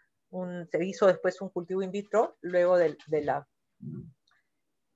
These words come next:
cuando salió la cápsula, que la cápsula creció y estaban las semillas adentro, las retiramos en el momento oportuno y se hizo un cultivo in vitro, porque esto ya es más complicado, eso lo tuvo que hacer un amigo mío, porque yo no,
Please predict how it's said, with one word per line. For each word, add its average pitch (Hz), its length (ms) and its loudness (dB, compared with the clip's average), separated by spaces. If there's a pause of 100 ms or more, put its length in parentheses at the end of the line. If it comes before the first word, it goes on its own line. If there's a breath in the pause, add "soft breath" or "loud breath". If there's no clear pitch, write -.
(360)
cuando 160 280 4
salió 170 280 4
la 208 160 6
cápsula, 220 420 6
que 156 60 0
la 147 160 4
cápsula 185 640 4
creció 196 680 4
y 160 80 -8
estaban 165 260 -2
las 165 140 2
semillas 170 400 -2
adentro, 214 460 4
las 175 140 2
retiramos 160 460 0
en 170 80 -8
el 151 60 -8
momento 160 340 -4
oportuno 240 540 -2
y 170 140 -8
se - 160 -4
hizo 165 280 -6
un 170 360 -10
cultivo 165 360 -8
in 160 80 -6
vitro, 170 300 -6
porque 151 260 -8
esto 160 200 -8
ya 165 120 -2
es 160 60 -6
más 175 100 -4
complicado, 151 500 -2
eso 160 140 -6
lo 156 120 0
tuvo 175 220 -4
que 160 60 -6
hacer 170 160 -8
un 165 100 -8
amigo 170 300 -4
mío, 180 240 -4
porque 151 260 -10
yo 165 120 -6
no, 160 320 -8